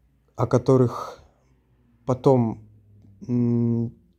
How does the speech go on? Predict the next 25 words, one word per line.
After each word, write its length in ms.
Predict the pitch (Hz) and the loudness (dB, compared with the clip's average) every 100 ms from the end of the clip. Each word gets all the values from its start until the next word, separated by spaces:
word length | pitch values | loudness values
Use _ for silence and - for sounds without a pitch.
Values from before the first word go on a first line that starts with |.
| _ - | _ -2
ты 100 | 131 | 0
не 140 | 123 | 2
можешь 460 | 127 123 117 - 127 | 0 0 -2 -8 -6
ни 160 | 120 | -6
говорить, 480 | 117 117 123 139 131 | -2 -2 0 -2 -4
ни 100 | 120 | -6
упоминать, 600 | 113 110 113 117 127 123 | -6 -6 -4 -2 -4 -6
потому 320 | 104 110 110 | -12 -10 -10
что 200 | 117 - | -10 -10
эта 240 | 110 110 117 | -8 -8 -12
встреча 440 | - 120 123 123 | -12 -6 -6 -4
для 140 | 101 104 | -8 -8
тебя 600 | 98 101 110 110 113 110 _ _ _ _ _ _ _ _ _ _ - | -10 -8 -4 -4 -6 -10 _ _ _ _ _ _ _ _ _ _ -12
значила 540 | 113 123 120 120 110 | -4 -2 -2 -6 -10
слишком 400 | 110 117 - 139 | -10 -14 -12 -8
много. 500 | 139 139 110 101 110 - _ _ _ _ _ | -6 -6 -6 -8 -12 -16 _ _ _ _ _
То 80 | - | -8
есть, 280 | 113 - _ | -8 -8 _
в 40 | - | -6
принципе, 480 | 156 165 - - 117 | -2 -2 -4 -10 -8
в 360 | 110 110 110 | -8 -12 -4
нашей 300 | 123 127 123 | -2 -2 -2
жизни, 640 | 117 127 160 131 113 101 117 _ _ _ _ | -4 -2 -2 -2 -6 -8 -12 _ _ _ _
по 80 | 120 | -14
сути, 680 | - 139 123 - 104 120 | -6 -4 -4 -6 -10 -10